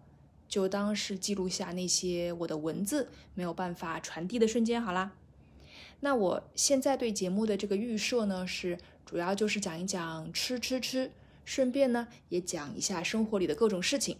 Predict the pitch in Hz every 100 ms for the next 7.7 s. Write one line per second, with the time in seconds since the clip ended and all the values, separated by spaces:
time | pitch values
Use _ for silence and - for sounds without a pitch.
0 | - - - - - - - 160 156 156
1 | 160 - 277 254 202 147 - - - 165
2 | 170 160 156 156 196 247 240 277 311 -
3 | - - - - - 165 156 190 185 190
4 | - - - - - - - - - -
5 | - - - 269 262 254 240 - 254 254
6 | 247 - - 247 226 214 202 196 190 214
7 | 220 220 - - 214 214 214